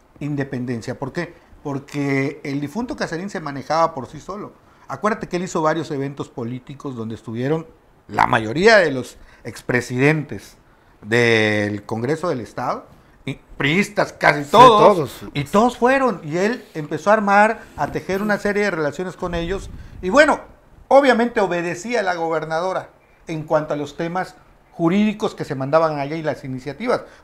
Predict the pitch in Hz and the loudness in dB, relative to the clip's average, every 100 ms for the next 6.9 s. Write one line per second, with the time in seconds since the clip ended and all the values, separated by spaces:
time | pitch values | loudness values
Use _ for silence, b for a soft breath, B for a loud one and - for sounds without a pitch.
0 | - 131 - 135 - 226 226 - 175 202 | -8 -8 -6 -8 -6 -6 -6 -4 0 0
1 | - - _ 151 147 135 131 131 139 170 | -2 -14 _ -2 0 -2 -4 -4 -6 -4
2 | 185 180 B B 127 123 123 147 143 147 | -2 -4 B B -6 -4 -4 -8 -8 -12
3 | - 110 113 113 123 120 123 170 185 123 | -10 -12 -10 -10 -12 -14 -8 -4 -4 -6
4 | - b b b b 269 - 285 285 285 | -16 b b b b -2 4 4 4 0
5 | - 190 220 196 202 214 202 - 147 156 | 2 2 2 -2 -4 -4 -6 -6 -4 -2
6 | 165 143 175 262 208 123 104 - | -4 -4 0 0 0 -6 -8 -14